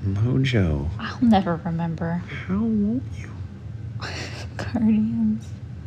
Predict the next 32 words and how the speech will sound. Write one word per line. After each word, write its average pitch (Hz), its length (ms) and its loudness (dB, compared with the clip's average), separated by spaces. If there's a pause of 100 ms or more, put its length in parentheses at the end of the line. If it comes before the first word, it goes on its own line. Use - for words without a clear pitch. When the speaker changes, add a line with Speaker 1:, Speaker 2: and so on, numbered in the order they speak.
(760)
Speaker 2:
of 185 260 2 (140)
the 180 140 0 (200)
Galaxy 262 840 -2
two. 508 160 0 (2500)
Didn't 294 180 2
this, 403 160 2
did 247 120 -2
this 277 240 4
have, 302 140 2
like, 294 160 0
a 226 160 6
different 202 320 0
title? 208 280 2 (400)
Speaker 1:
No, 123 160 4 (100)
just - 180 -6
Volume 107 280 4
Speaker 2:
Just 110 200 0
Speaker 1:
two. 269 180 4
Speaker 2:
two? - 60 -12 (160)
Oh. 220 100 4
Speaker 1:
Volume 95 480 6
two. - 160 -4 (320)
Speaker 2:
Just - 300 -10
two? 453 160 0 (760)
Speaker 1:
Okay, 143 340 2 (120)
Volume 104 720 6
two. - 240 0
Speaker 2:
Wait, 240 120 10
what 233 140 8
was 269 100 4
my 277 140 6
guess? 330 220 -2